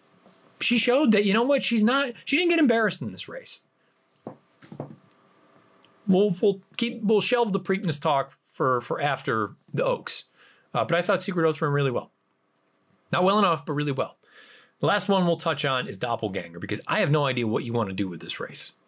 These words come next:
Um, first things first, I don't think it's a reflection on Forbidden Kingdom at all. This is a very bizarre run from Doppelganger.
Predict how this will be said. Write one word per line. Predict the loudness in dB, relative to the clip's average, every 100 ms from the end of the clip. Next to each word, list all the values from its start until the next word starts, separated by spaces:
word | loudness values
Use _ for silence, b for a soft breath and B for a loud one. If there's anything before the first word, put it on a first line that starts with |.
| b b b b b _ -6
Um, | -2 0 0 0 -2 -8 _ _ _ _ _ _ _ _ _ _ _ _ _
first | 0 0 2
things | 0
first, | 2 0 0
I |
don't | 0 0
think | 0
it's | -2
a | 0
reflection | -2 -2 -2 -2 -2
on | -2 -4
Forbidden | -4 -4 -4
Kingdom | -6 -6 -6 -6
at | -4 -4
all. | -4 -12 _ b b b b b _ -2
This | 0 0
is | 0
a | 0
very | 0 0
bizarre | -2 -2 -2 0 2 0 -2 -10 _ _ _ _ _
run | -4 -2 -2 -6 -18 _ _ _
from | -2 2
Doppelganger. | 2 0 -4 -6 -8 -20